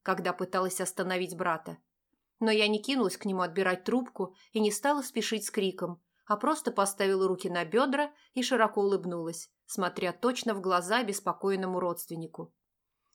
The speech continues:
Николай попытался сказать что-то в трубку, но слова не складывались в предложение, звучали лишь обрывки фраз. Но потом он и вовсе прекратил говорить и напряженно засопел.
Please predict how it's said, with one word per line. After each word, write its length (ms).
Николай 380
попытался 580
сказать 460
что-то 340
в 80
трубку, 500
но 160
слова 340
не 120
складывались 680
в 40
предложение, 800
звучали 520
лишь 220
обрывки 480
фраз. 500
Но 160
потом 380
он 140
и 40
вовсе 360
прекратил 600
говорить 520
и 100
напряженно 540
засопел. 640